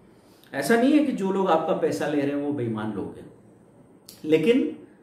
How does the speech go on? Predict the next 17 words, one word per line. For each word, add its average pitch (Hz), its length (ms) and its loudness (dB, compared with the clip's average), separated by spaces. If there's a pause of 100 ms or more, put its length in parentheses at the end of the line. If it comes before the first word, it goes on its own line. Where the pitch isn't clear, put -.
(600)
बाजार 135 400 2
पे 247 160 0
कंट्रोल 180 420 2
नहीं 147 100 2
ना 139 120 2
किसी - 320 -6
का, - 340 -14 (240)
तो 175 60 -2
आप 190 320 -2
किसी 220 200 -2
और 196 320 2
के 208 120 0
नॉलेज 165 400 2
के 170 100 -2
भरोसे 123 680 -4 (840)
यहाँ 139 260 -2
पे 185 220 0